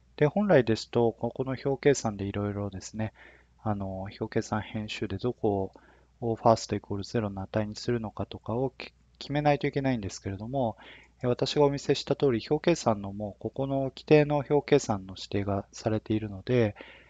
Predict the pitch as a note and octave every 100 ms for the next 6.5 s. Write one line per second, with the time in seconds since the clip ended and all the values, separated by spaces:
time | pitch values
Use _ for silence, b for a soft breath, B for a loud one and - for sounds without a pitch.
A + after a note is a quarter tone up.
0 | B B - A2+ A#2+ C3+ C#3 C#3 C#3 A#2+
1 | A#2 C#3 C#3 - - A#2 - A#2 A2 G#2+
2 | A2+ G#2+ G2+ G#2 C3 C#3 - B B _
3 | _ - G#2+ - A2+ - G#2+ - G#2 G2+
4 | - A#2 G#2+ G#2 G2+ - - G#2 F#2+ -
5 | C#3 - - F#2+ - b b b b b
6 | - - - D#3 -